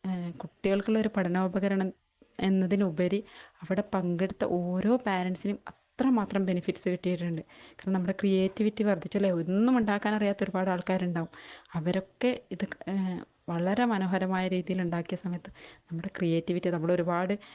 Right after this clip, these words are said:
കാലം ഉറങ്ങിക്കിടന്ന് നമ്മുടെ ബ്രെയിനൊക്കെ നന്നായിട്ട് ആക്റ്റീവായി. അത്രയും നല്ലൊരു സെഷനായിരുന്നു ഇന്ന്. ഒരുപാട് ബെനിഫിറ്റ്സാണ് വരാത്തവർക്ക് ഇതിൽ നിന്ന് നഷ്ടപ്പെട്ടിട്ടുള്ളത്. അതുകൊണ്ട് ഇങ്ങനെ ഒരു ക്ലാസ് ഇങ്ങനെയെന്നല്ല, നമ്മുടെ സ്കൂളിൽ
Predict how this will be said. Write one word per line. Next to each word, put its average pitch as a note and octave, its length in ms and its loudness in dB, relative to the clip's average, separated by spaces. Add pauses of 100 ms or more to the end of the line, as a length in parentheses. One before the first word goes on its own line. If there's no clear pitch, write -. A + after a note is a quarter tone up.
(240)
കാലം F#3+ 340 0
ഉറങ്ങിക്കിടന്ന് F#3+ 600 0
നമ്മുടെ G3 220 2
ബ്രെയിനൊക്കെ F#3 540 0
നന്നായിട്ട് F#3+ 360 0
ആക്റ്റീവായി. F3+ 720 0 (840)
അത്രയും - 460 4
നല്ലൊരു G#3+ 260 4
സെഷനായിരുന്നു F3+ 680 0
ഇന്ന്. E3+ 260 -2
ഒരുപാട് G3+ 800 0 (140)
ബെനിഫിറ്റ്സാണ് E3+ 880 -2
വരാത്തവർക്ക് E3+ 800 -4 (140)
ഇതിൽ E3+ 180 -4
നിന്ന് E3 200 -2
നഷ്ടപ്പെട്ടിട്ടുള്ളത്. E3 880 -4
അതുകൊണ്ട് - 720 -4
ഇങ്ങനെ F#3+ 280 2
ഒരു G#3 160 0
ക്ലാസ് E3 340 -2
ഇങ്ങനെയെന്നല്ല, G#3 680 2
നമ്മുടെ F#3+ 320 0
സ്കൂളിൽ F#3+ 500 0